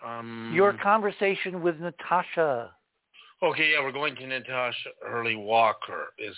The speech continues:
Speaker 1: her name. So this news hit every news channel. You know, it hit. It actually hit C N N, N B C News. It was published in Nature, um,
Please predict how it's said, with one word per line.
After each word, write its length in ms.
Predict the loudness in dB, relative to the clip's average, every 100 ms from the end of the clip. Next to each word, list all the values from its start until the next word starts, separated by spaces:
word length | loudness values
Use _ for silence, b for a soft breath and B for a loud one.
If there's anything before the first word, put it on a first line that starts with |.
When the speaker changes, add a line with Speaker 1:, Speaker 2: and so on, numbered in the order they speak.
| -8
Speaker 1:
her 140 | -6
name. 340 | -6 -4 -4 -10 _ -8 4
So 360 | 6 8 6 0 _ _ _ b b b b b _ -6
this 340 | 2 4 4 2
news 320 | 2 4 4 2
hit 240 | 0 0 2
every 260 | 0 2 -2
news 260 | -2 -2 -4 -4
channel. 400 | -2 -2 -4 -8 _ _
You 120 | -12 -8
know, 260 | -6 -8 _
it 160 | -2 0
hit. 240 | 4 4 4
It 100 | 4 6
actually 420 | 6 4 0 0
hit 180 | -2 -4 _
C 180 | -4 -2
N 100 | 2
N, 220 | 2 0
N 240 | -4 -8 -6
B 140 | -6 -2
C 120 | -2
News. 460 | 0 0 0 0 -2 -8 -10
It 80 | -8
was 200 | -8 -8
published 400 | 0 0 2 -2 0 -2
in 160 | -2 0
Nature, 680 | 2 2 0 2 2 0 -4 _ b b b b b b b -6
um, 600 | 2 4 6 4 -2 -8